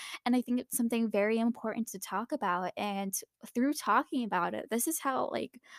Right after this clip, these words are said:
we can eventually break the mental illness stigma, and by educating ourselves and talking more about,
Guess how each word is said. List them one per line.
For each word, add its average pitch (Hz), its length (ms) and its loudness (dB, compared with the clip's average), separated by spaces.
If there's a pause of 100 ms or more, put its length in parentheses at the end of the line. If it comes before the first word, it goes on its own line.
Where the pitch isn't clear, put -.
(100)
we 240 80 4
can 262 160 4
eventually 233 480 2
break 190 380 0
the 262 80 0
mental 202 460 -2
illness 185 560 -2
stigma, 196 760 0 (400)
and 233 340 2
by 214 400 2 (140)
educating 208 580 0
ourselves 202 540 -2
and 208 160 -2
talking 233 420 0
more 208 300 -2
about, 185 420 2